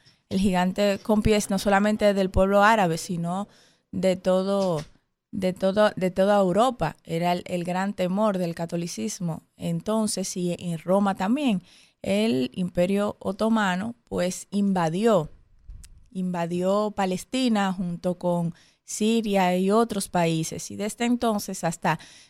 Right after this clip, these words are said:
la Primera Guerra Mundial, cuando cayó abatido el gran Imperio Otomano, eh, pues entonces Gran Bretaña, por la Sociedad de las Naciones, se quedó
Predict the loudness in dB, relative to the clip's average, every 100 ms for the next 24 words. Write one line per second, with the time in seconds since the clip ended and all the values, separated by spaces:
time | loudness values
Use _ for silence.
0 | _ 0 0 0 0 2 2 0 0 2
1 | 4 4 2 0 0 0 2 2 0 0
2 | 0 2 0 0 0 2 0 0 0 0
3 | -2 -8 _ _ _ _ -4 -2 -2 -2
4 | 2 2 4 2 2 0 2 0 0 -2
5 | 0 2 2 2 0 -4 -10 _ _ _
6 | _ -8 -4 -4 -2 -4 -4 -8 -6 -4
7 | -4 -8 -12 -6 -4 -4 -6 -10 -8 -10
8 | -10 -14 -16 -14 -14 -14 -10 -8 -6 -6
9 | -6 -6 -10 -8 -8 -8 -8 -8 -6 -6
10 | -4 -4 -6